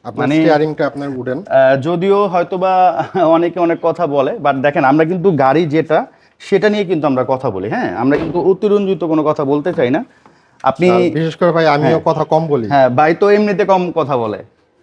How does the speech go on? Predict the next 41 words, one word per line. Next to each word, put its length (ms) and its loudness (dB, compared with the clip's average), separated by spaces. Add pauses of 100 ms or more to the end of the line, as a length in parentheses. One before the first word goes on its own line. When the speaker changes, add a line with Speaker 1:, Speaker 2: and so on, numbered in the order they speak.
Speaker 2:
আমি 220 0
তো 380 2 (100)
আসার 280 -4
পর 120 0
সবসময় 400 -4
বলি 200 -2
যে, 80 0
"ভাই, 220 0 (540)
আজকে 180 -4
কিন্তু 240 2
একটু 280 2 (100)
বললেন, 300 2 (180)
গাড়ির 180 0
সম্বন্ধে 200 -2
বললেন।" 300 0
বাবু 200 2
ভাইয়ের 220 0
কথা 100 -6
যে, 80 -2
"ভাই, 220 0
আমার 200 2
Speaker 1:
আল্লাহর 180 2
Speaker 2:
গাড়ির 160 0
Speaker 1:
রহমতে 160 2
Speaker 2:
সম-" 40 -2
Speaker 1:
ভাই 140 0
ভিডিও, 380 -4 (240)
ভিডিও 280 -2
করলে 320 0
আপনি 260 0
আমার 200 -4
গাড়ি, 300 0
Speaker 2:
<laughs> 400 -2
Speaker 1:
মানে 200 -2
পাঁচ 280 -2
ছয়টা 240 0
যাই 240 2
তুলি 280 -2
আল্লাহর 320 0
Speaker 2:
হ্যাঁ। 120 -2
Speaker 1:
দয়ায়, 240 2